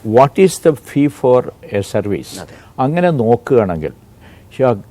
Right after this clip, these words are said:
Speaker 1: ഗവൺമെന്റിലായിരിക്കും മിക്ക കാര്യങ്ങളിലും ഈ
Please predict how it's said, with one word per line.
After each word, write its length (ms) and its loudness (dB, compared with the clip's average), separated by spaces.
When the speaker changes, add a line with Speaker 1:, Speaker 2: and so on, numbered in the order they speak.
Speaker 1:
ഗവൺമെന്റിലായിരിക്കും 1200 2
മിക്ക 520 0
കാര്യങ്ങളിലും 680 -4
ഈ 280 0